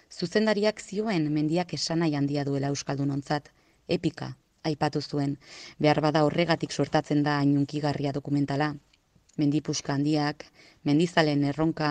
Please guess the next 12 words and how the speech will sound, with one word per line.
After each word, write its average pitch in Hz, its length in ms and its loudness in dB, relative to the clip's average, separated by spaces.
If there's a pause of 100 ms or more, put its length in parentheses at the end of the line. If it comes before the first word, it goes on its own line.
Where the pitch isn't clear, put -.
norbanakoak 165 800 -2
naturaren 180 540 -2
desafioak 151 720 -4
gainditzera, 151 560 -2 (520)
gailurra 143 540 0
egitearen 147 460 -2
poza, 151 420 -4 (180)
kideen 190 400 0
artean 190 400 -2
sortzen 165 480 0
den 143 140 2
elkartasuna 165 640 -2